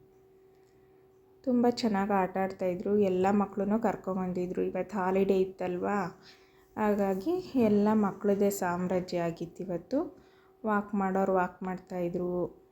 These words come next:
ಆಟ ಆಡೋರು ಆಟ ಆಡ್ತಾಯಿದ್ರು. ಇವನು ನನ್ನ ಮಗ, ಅವನೊಬ್ಬನೇ ಕೂತ್ಕೊಂಡು ಆಟ ಆಡ್ತಾ ಇದ್ದಾನೆ. ಅವನ ಫ್ರೆಂಡ್ ಎಲ್ಲೋ ಹೋಗಿ ಬೇರೆ ಕಡೆ ಆಟ ಆಡ್ತಾ ಇದ್ದಾನೆ. ಇವಳು ಸುಮ್ಮನೆ ಅಲ್ಲಿ ಇಲ್ಲಿ ಓಡಾಡ್ಕೊಂಡು ಟೈಮ್ ಪಾಸ್ ಮಾಡ್ಕೊಂಡು ಆ ವಿ-, ಆ ಹುಡುಗರ್ನ ಈ ಹುಡುಗರ್ನ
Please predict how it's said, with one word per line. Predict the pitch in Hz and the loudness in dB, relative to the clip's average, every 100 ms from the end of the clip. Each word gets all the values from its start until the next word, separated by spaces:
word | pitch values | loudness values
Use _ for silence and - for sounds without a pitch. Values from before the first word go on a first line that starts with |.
| _ _ _ _ _ _ _ _ | _ _ _ _ _ _ _ _
ಆಟ | 220 208 202 | -4 -2 0
ಆಡೋರು | 196 196 190 | 2 2 2
ಆಟ | 185 202 | -2 -2
ಆಡ್ತಾಯಿದ್ರು. | 202 - 190 175 180 180 185 - - _ _ _ _ _ _ _ _ _ _ _ _ 269 | -2 -4 -4 -4 -2 -2 -2 -4 -12 _ _ _ _ _ _ _ _ _ _ _ _ 0
ಇವನು | 240 240 269 | 4 6 6
ನನ್ನ | 320 240 214 | 6 6 6
ಮಗ, | 202 196 320 480 - - - - _ 269 | 4 2 2 0 -10 -20 -20 -20 _ 0
ಅವನೊಬ್ಬನೇ | 240 247 220 220 240 | 4 6 6 6 6
ಕೂತ್ಕೊಂಡು | 247 233 - 220 220 | 6 0 2 0 2
ಆಟ | 202 175 | 0 0
ಆಡ್ತಾ | 190 185 196 | -2 -2 -4
ಇದ್ದಾನೆ. | 190 185 196 | -2 0 0
ಅವನ | 190 190 | 0 0
ಫ್ರೆಂಡ್ | 196 202 196 190 | 0 0 2 4
ಎಲ್ಲೋ | 190 190 190 | 4 4 4
ಹೋಗಿ | 185 185 180 | 4 2 2
ಬೇರೆ | 185 180 | 2 2
ಕಡೆ | 180 185 185 | 2 0 -2
ಆಟ | 202 - | -2 -4
ಆಡ್ತಾ | 180 - 180 | -6 -6 -4
ಇದ್ದಾನೆ. | 170 170 190 - - _ _ _ _ - - - 269 | -4 -4 -6 -10 -16 _ _ _ _ -20 -20 -14 0
ಇವಳು | 247 233 233 | 6 8 6
ಸುಮ್ಮನೆ | 269 247 220 226 254 | 6 6 6 6 6
ಅಲ್ಲಿ | 240 208 220 | 6 6 6
ಇಲ್ಲಿ | 214 220 | 6 4
ಓಡಾಡ್ಕೊಂಡು | 214 196 196 196 - 202 196 269 311 | 4 4 2 0 -2 -2 2 4 4
ಟೈಮ್ | 240 214 220 | 4 6 4
ಪಾಸ್ | 202 202 202 | 2 0 -2
ಮಾಡ್ಕೊಂಡು | 185 - 220 240 | -2 0 2 4
ಆ | 202 196 | 4 4
ವಿ-, | 196 196 | 4 2
ಆ | - 196 196 | 2 2 4
ಹುಡುಗರ್ನ | 202 190 196 190 208 | 4 2 2 0 0
ಈ | 208 196 | 2 2
ಹುಡುಗರ್ನ | 190 190 196 196 | 2 2 0 0